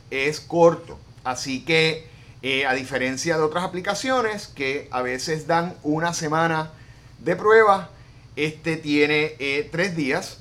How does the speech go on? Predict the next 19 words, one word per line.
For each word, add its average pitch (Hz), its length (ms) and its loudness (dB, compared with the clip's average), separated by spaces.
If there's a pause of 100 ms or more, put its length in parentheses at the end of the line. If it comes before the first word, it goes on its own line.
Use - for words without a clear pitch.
(340)
eh, 120 180 -8
solamente 143 720 -4 (880)
y 269 280 -2 (100)
no 196 480 2
tiene, 175 680 0 (260)
¿verdad?, 139 580 0
eh, 131 320 -4
un 143 180 -2
elemento 165 540 0
de 156 140 2
control 156 540 -2
remoto 170 880 -2
para 135 360 2
poder 135 680 0
desactivar 151 1000 -2 (500)
los 139 300 -2
mensajes 135 800 -2
de 131 140 -4
texto, 104 540 -6